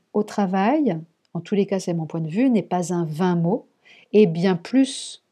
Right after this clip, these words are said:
qu'un effet de mode, elle n'exclut pas, bien au contraire, l'efficacité des individus comme d'une organisation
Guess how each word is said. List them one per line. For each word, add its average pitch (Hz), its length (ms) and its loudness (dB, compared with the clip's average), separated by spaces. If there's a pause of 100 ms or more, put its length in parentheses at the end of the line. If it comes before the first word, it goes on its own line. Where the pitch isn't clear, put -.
(200)
qu'un 175 160 -2
effet 170 220 -2
de 160 80 -6
mode, 226 360 0
elle 170 240 0
n'exclut 208 420 0
pas, 262 360 0
bien 202 380 4
au 214 80 6
contraire, 220 720 -2
l'efficacité 214 840 2
des 185 180 0
individus 165 640 0
comme 170 240 -2
d'une 151 300 -2
organisation 175 840 0